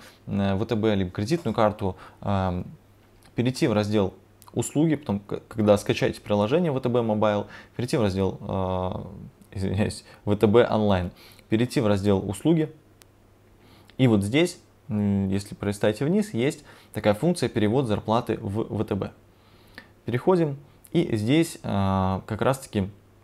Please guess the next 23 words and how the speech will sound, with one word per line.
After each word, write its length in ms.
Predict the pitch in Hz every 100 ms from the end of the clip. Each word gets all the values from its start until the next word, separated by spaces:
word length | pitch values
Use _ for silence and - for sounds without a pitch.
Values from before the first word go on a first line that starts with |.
| _ _ _ _ - - -
мы 160 | 117 123
можем 320 | 123 107 104
скачать 400 | - 117 139 107
заявление, 680 | 98 107 101 147 165 101 - - -
э, 180 | - 95
в 320 | 95 95 95
вашу 320 | 101 113 123 101
бухгалтерию, 720 | 104 104 104 - 170 135 - - - - -
э, 600 | 98 95 92 92 92 87 - - - - - - - - - - 113 - - - 123
заявление, 400 | 131 156 196 170
которое 160 | - 131
вы 80 |
просто 260 | 123 160 -
относите 320 | 107 127 -
в 40 | 101
бухгалтерию. 500 | 101 101 - 98 98
Да, 120 | 117
здесь 160 | 98 98
пишут, 340 | 139 - 117
что 100 | -
работник 420 | 127 151 165 123
имеет 220 | 127 131
право 300 | - 160 151